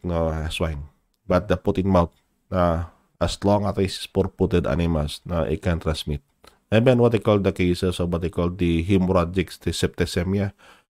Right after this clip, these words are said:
Ang manifestation kasi ng hemorrhagic septicemia is that yung dumi ng hayop na para bang may nakamix na blood,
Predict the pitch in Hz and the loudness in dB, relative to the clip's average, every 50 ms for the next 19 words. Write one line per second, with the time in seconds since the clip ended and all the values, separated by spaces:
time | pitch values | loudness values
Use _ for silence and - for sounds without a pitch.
0 | _ _ _ _ _ _ _ - 110 113 113 117 117 120 120 127 127 131 135 127 | _ _ _ _ _ _ _ 4 6 6 6 6 4 4 4 4 4 4 2 2
1 | - 123 117 117 - 117 107 104 107 107 98 - 104 101 101 98 98 98 95 - | 2 2 2 2 2 0 0 0 0 0 0 0 0 0 0 0 0 0 0 0
2 | 107 98 95 101 101 98 92 92 - 73 - - - 92 - - 110 98 - 92 | 2 2 4 2 2 0 -6 -8 -8 -8 -8 -4 -2 -4 -2 -2 -4 -2 -2 -2
3 | 90 87 87 87 85 82 - - - - 95 90 87 - _ - 95 87 85 87 | -2 -2 -2 -2 -4 -4 -6 -8 -2 0 0 0 0 -2 _ -2 0 0 0 0
4 | 92 90 87 90 90 98 98 92 87 85 82 - - 87 87 90 87 80 71 - | -2 0 0 0 2 2 2 2 2 0 -2 -2 -2 0 2 4 4 2 0 -4
5 | _ _ _ - - - - - _ _ _ _ _ 90 90 90 90 - - 92 | _ _ _ -20 -20 -20 -20 -20 _ _ _ _ _ 2 4 4 4 4 4 4
6 | 90 87 87 90 92 92 92 90 92 - 92 87 87 87 87 85 - - - - | 4 4 4 2 2 4 2 2 2 0 0 0 2 0 0 -2 -4 -8 -8 -4
7 | 92 87 82 82 82 85 92 104 101 98 | -4 -4 -2 0 0 2 2 2 0 -4